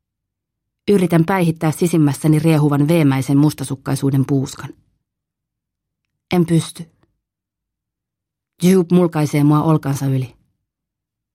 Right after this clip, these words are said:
"Oletpa sä hankala." Just. Se näyttää nyrpeänäkin ihanalta. "Itse olet." Lataan takaisin.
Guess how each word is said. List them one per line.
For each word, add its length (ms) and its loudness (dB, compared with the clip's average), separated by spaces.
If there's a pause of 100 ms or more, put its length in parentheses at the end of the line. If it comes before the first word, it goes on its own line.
(320)
"Oletpa 380 -2
sä 120 -2
hankala." 540 0 (1800)
Just. 420 -10 (1080)
Se 80 0
näyttää 320 0
nyrpeänäkin 720 0
ihanalta. 560 -6 (1500)
"Itse 360 -2
olet." 360 -12 (720)
Lataan 320 -2
takaisin. 580 -10